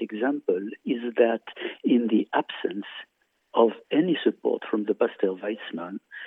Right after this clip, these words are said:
two former teams, one from the Weizmann and one from the Pasteur, one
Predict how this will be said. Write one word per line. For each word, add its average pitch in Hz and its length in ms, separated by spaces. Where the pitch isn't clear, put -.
two 180 200
former 131 340
teams, 117 320
one 135 380
from 117 160
the 110 80
Weizmann 104 720
and 98 160
one 117 320
from 113 160
the 107 100
Pasteur, 110 720
one 127 280